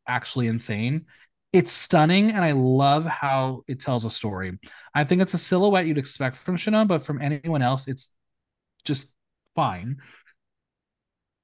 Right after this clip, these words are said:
This was a job well done. Like, I really, really love this. I mean, I, I really wanna know who this artist is that made this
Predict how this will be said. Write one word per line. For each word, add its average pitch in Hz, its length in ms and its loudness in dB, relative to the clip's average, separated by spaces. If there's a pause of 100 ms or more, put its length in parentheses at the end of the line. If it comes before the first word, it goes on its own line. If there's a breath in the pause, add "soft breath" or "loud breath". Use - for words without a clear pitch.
(140)
This 214 300 4
was 233 160 6
a 220 40 6
job 160 320 2
well 160 160 2
done. 156 380 0
Like, 127 240 -4
I 156 60 -2
really, 165 400 2
really 147 300 2
love 151 280 -4
this. 104 240 -8
I 131 40 -8
mean, 131 420 0
I, 156 240 -2
I - 20 2
really 156 560 4
wanna 139 220 2
know 131 260 2
who 135 140 0
this 123 200 -6
artist 120 320 -8
is 110 280 -4
that 110 240 -4
made 110 240 -4
this 110 260 -8